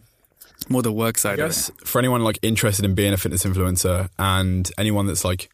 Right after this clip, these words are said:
Speaker 2: ever thought about how that happened for them, they, they see their, they see their Instagram motivation, not even fitness, business influenced. Like, they see these people on social media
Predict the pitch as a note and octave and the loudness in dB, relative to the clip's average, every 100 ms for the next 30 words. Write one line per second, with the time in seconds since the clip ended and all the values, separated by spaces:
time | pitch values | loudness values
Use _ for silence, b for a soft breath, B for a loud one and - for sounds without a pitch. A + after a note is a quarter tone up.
0 | - C3 C#3+ - B2 G#2+ G#2 F#2+ - - | -4 -2 0 2 4 4 2 0 -2 -6
1 | - B2+ G#2+ G2+ F#2 - G2 - G2 F2+ | -2 0 2 0 0 0 -2 0 -2 -2
2 | F#2+ E2+ E2+ A2+ A#2 B2 B2 C3+ A#2+ G2 | 0 0 0 0 0 0 2 4 4 4
3 | A2 C3+ A#2+ A2+ - - C3 C3 A#2+ A#2+ | 2 2 2 0 -6 -4 0 2 2 2
4 | A#2 A2 G2+ G#2 G2 G2+ E2+ F#2 - _ | 2 2 2 2 2 2 -2 -4 -10 _
5 | - C3+ B2 A#2 D#3+ A#2+ G2 E2 F2+ F#2+ | -2 2 2 2 2 0 -2 -2 -4 0
6 | C#3 C3+ G#2+ G2 G2+ G2+ F#2+ F2+ - - | 2 2 2 2 2 2 2 2 -2 -4
7 | - - G#2 - G#2 G#2 - A#2 G#2+ G2+ | -6 -2 -2 0 -2 0 0 0 0 0
8 | - G#2 F#2+ G2 F#2+ F#2+ F#2+ F#2+ F#2 F2+ | 0 0 2 2 2 2 0 2 2 2
9 | F2+ F2+ F#2 | 2 0 -4